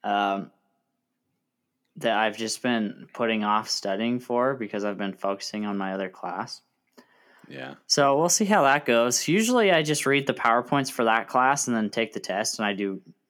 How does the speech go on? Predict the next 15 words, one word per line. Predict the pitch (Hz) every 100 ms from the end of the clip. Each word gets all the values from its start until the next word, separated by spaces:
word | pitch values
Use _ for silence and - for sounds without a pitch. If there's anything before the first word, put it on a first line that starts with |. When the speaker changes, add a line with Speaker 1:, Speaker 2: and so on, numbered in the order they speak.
| -
Speaker 1:
really | 104 104 92
well. | 92 92 98 120
So | - - 107 98 90 - _ _ - _ _ _ _ _ _ _ _ _ _ _ _ _ - -
that's | 104 107
what | 117
I'm | 107 104
gonna | 104 98
do | 101 107
today. | 104 92 95 - - -
<laughs> | 262 254 247 240 - _ _ _ -
Speaker 2:
Well, | 78
I | 76 80
wish | 80 -
you | 82
luck. | 85 73